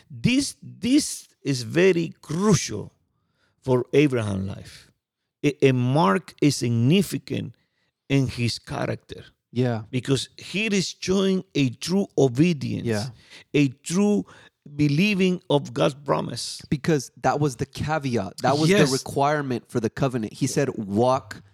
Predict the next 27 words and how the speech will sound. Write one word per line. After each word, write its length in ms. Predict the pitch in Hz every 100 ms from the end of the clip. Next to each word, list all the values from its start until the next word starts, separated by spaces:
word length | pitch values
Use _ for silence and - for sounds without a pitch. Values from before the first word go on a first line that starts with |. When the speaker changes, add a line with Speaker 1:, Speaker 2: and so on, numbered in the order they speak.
| _ -
Speaker 2:
righteously 1040 | 107 117 143 - 123 - - 104 98 98 - _ _ _
before 440 | 104 107 - 107 95
me." 220 | 104 135 _ _
So 180 | - 139 -
Abraham 500 | 156 175 160 160 151
was 160 | 127
gonna 280 | 110 117 110 - _ _
follow 560 | _ 135 127 139 127 -
through 280 | - 175 185
and 220 | 135 123 - _ _ -
fulfill 560 | 127 - _ 208 226 190
the 120 | 139
covenant. 560 | - 135 120 104 101 -
And 120 | 147
of 140 | 151 -
course, 360 | - 160 -
you 60 | 139
know, 200 | 131 120
what 260 | - 113 143
a 40 |
beautiful 420 | 131 131 139 139 127
symbolism 600 | - 135 127 123 120 110
of 140 | 101 -
on 180 | 123
the 100 | 117
third 360 | 113 123 117 107
day, 320 | 110 107 107